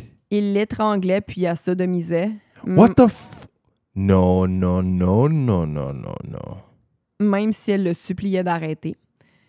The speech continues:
Speaker 1: Il lui disait des choses du genre, euh, Ah, t'es trop lousse de l'autre bord. Ouais.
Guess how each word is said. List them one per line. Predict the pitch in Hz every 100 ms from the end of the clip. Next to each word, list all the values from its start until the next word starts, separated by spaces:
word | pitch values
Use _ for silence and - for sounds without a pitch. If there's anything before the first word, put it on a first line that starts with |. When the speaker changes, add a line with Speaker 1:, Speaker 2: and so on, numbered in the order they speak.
| _ _ _ _ _
Speaker 1:
Il | 208 220
lui | 226
disait | 190 185 226
des | 208
choses | 185 214 214
du | 196
genre, | 180 180 185 185 175
euh, | 165 151 147 - - _ _ _ _ _ _ _ _ _ _ _ _ 196
Ah, | 185 180 180 175 _ _ _ _ _ _ _ _ _ _
t'es | 180
trop | - 180
lousse | 175 180 185
de | 175
l'autre | 165 165
bord. | 156 87 - - _ _ _ _ _ _ _ _ _ _ _ _ _ _ _ _ _ _ _
Ouais. | 170